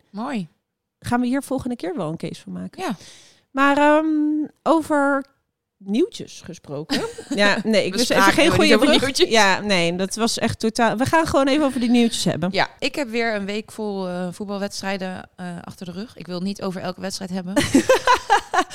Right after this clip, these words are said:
Speaker 1: Uit
Speaker 2: Waarom
Speaker 1: die
Speaker 2: niet,
Speaker 1: week.
Speaker 2: Judith? Waarom niet? Vorige keer was je zo
Speaker 1: Mijn tra-,
Speaker 2: enthousiast.
Speaker 1: mijn tranen zijn net gedroogd.
Speaker 2: Oh.
Speaker 1: Oh. Maar ik kwam te midden van die week ook een leuke,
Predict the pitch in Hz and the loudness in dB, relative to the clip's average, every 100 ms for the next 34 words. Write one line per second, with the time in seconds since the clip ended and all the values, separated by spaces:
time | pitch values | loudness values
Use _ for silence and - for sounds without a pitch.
0 | - - - - 587 - 214 - - - | -16 0 4 6 6 8 6 8 6 6
1 | 440 - 226 466 466 494 554 277 233 - | 4 0 2 4 6 6 4 2 -2 0
2 | 311 - 403 370 415 370 349 415 539 440 | -2 -2 -4 -4 -4 -4 -2 0 0 0
3 | 427 403 440 214 247 294 233 240 233 240 | 0 0 0 2 0 0 0 2 2 0
4 | 214 220 - 196 196 202 180 147 143 139 | -2 -4 -8 -8 -6 -2 2 4 4 2
5 | 196 185 175 175 170 170 143 170 - 208 | 2 2 2 2 0 -2 -4 -8 -8 0
6 | 226 185 165 160 - 247 269 247 254 233 | 4 4 2 -6 -6 -6 -2 -2 -2 -4
7 | 233 240 277 254 220 196 202 - 254 277 | -4 -4 -2 -2 -4 -4 -6 -6 -6 -4
8 | 202 180 170 170 165 | -6 -6 -8 -8 -10